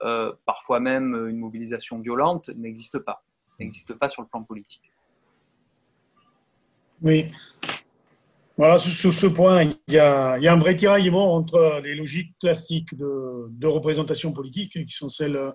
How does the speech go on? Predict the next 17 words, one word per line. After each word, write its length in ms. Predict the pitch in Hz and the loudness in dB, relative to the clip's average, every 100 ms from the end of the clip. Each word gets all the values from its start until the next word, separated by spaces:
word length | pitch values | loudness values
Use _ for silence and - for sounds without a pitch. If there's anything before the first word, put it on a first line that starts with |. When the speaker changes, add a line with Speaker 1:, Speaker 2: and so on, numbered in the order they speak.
| _ _ _ _ _ _ - | _ _ _ _ _ _ -16
Speaker 2:
des, 320 | 139 127 143 | -10 -4 -2
euh, 180 | 139 127 | -2 -4
des 160 | 131 151 | -4 -4
partis 260 | 143 - | -4 -6
politiques 360 | 156 151 143 143 | -4 -4 -4 -4
et 40 | |
des 200 | 143 127 | -4 -4
élus, 420 | 131 156 170 175 170 | -4 0 2 0 -2
et, 300 | 156 160 160 | -2 2 2
euh, 420 | 143 131 127 120 | 2 0 -2 -6
des 220 | 135 143 | -6 -6
instances 360 | 135 - 165 147 | -4 -2 -2 -2
de 40 | |
démocratie 400 | 147 139 147 160 | -6 -4 -6 -6
participative 580 | 139 - 131 135 160 143 | -8 -10 -10 -6 -4 -4
directe, 400 | 143 139 120 | -4 -6 -8
hein. 100 | - | -12